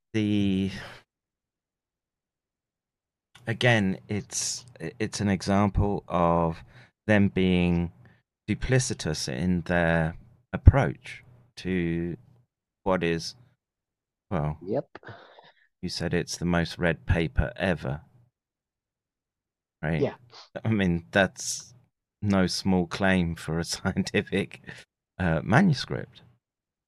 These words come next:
Speaker 2: Yeah,
Speaker 1: Um,
Speaker 2: out of twenty-four million alt-, uh, um,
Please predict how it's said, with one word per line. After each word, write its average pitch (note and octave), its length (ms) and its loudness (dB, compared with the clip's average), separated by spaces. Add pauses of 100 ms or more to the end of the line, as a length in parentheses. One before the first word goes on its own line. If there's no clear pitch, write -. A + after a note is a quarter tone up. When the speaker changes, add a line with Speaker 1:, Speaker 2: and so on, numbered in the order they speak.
(560)
Speaker 2:
Yeah, F#2 300 6
Speaker 1:
Um, F2 160 0
Speaker 2:
out D#3 120 6
of D#3+ 200 0
twenty-four F3 920 2
million B2+ 1080 0 (1120)
alt-, C3+ 220 0 (140)
uh, C3+ 80 2 (300)
um, A#2 360 2